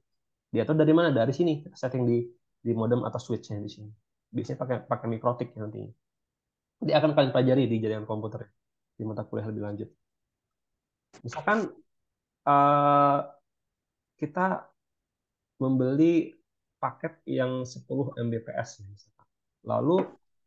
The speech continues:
si rektor ini pengen yang cepat ya, yang paling cepat. Jadi bisa diatur.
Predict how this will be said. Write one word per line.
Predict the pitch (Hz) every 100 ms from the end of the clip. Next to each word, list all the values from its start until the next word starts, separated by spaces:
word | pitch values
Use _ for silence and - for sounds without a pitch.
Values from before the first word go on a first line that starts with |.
| _ _
si | -
rektor | 127 127 - 131 -
ini | 143 180
pengen | 156 139 156 156
yang | 135 131
cepat | 151 147 175 -
ya, | 160 151 147
yang | 127 127 127 123
paling | 127 127
cepat. | 123 - 143 - _ _ _ _ _ _ _ _ - - -
Jadi | 147
bisa | 151 165
diatur. | 147 120 185 190